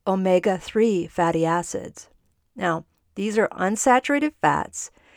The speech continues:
particularly E P A and D H A,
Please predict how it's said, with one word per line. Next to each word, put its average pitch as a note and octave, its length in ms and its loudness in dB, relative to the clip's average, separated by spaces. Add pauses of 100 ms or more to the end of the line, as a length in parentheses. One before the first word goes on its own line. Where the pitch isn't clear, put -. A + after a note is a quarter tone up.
(240)
particularly F3 920 0
E G#3+ 200 -6
P G3+ 280 2
A E3 320 2
and E3+ 300 -8
D G3+ 280 -2
H D#3+ 360 -2
A, C#3+ 400 -4